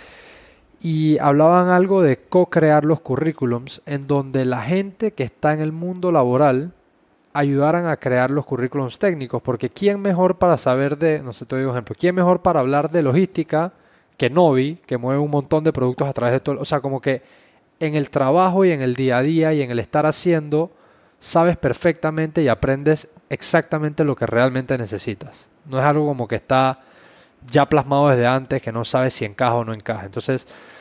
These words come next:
lo que tú dijiste lo veo muy atinado, porque si tú estás ahí, si tú estás cumpliendo con tus responsabilidades y estás haciendo, en esa misma marcha estás aprendiendo todo el skill set necesario para, eh, lo que requiere tu posición y lo que van a requerir las próximas posiciones, ¿no?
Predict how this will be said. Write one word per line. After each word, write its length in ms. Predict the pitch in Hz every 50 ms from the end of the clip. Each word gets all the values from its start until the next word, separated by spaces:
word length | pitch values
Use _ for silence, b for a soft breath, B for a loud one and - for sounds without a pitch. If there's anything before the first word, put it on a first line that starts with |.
| B B B B B B B
lo 200 | - 123 127 120
que 100 | 120 120
tú 80 | - 135
dijiste 340 | 135 135 139 139 - 165 156
lo 140 | 135 123 123
veo 100 | 131 131
muy 140 | 135 139 139
atinado, 380 | 147 131 123 113 123 131 135
porque 320 | 131 127 123 113 - 117 -
si 160 | - - 117
tú 80 | - 143
estás 240 | 139 - - 151 143
ahí, 220 | 135 123 123 120 110
si 160 | - - 113
tú 100 | - 123
estás 320 | 120 - - 139 135 127 -
cumpliendo 440 | - 147 131 - 143 143 143 151 143
con 140 | 147 135
tus 140 | 117 117 110
responsabilidades 680 | 113 110 - 113 104 - - 110 117 123 123 127 120 113
y 40 | 107
estás 320 | 98 - 123 123 131 123 -
haciendo, 540 | - 147 143 143 143 139 143 143 160 - - _ _ _ -
en 120 | 127 120
esa 180 | 131 127 - 147
misma 260 | 143 143 139 143 139
marcha 340 | 135 139 143 139 - - 147
estás 180 | - - 131 135
aprendiendo 420 | - 131 117 117 120 123 131 135
todo 340 | - _ _ - 165 165 165
el 80 | 156 151
skill 320 | - - - - 143 131
set 160 | - 160 147
necesario 540 | 131 120 104 113 101 - 113 113 110 123 123 113
para, 380 | - 113 107 110 113 117 127 _ b b b b b b b b b b b b _ _ -
eh, 440 | 139 127 117 113 113 113 113 - - -
lo 320 | 123 123 127 123 123 117
que 100 | - 117
requiere 420 | - 104 104 - - 127 117 127 123
tu 120 | 127 104
posición 520 | - 104 95 98 - - 170 175 170 156 131
y 40 | 110
lo 140 | 107 98
que 60 | - 104
van 120 | 104 110
a 60 | 117
requerir 320 | 117 110 101 98 101 104 107
las 120 | 107 -
próximas 360 | - 120 110 - 123 113 104
posiciones, 560 | - 104 90 95 90 - 117 104 90 92 90
¿no? 140 | 98 127 -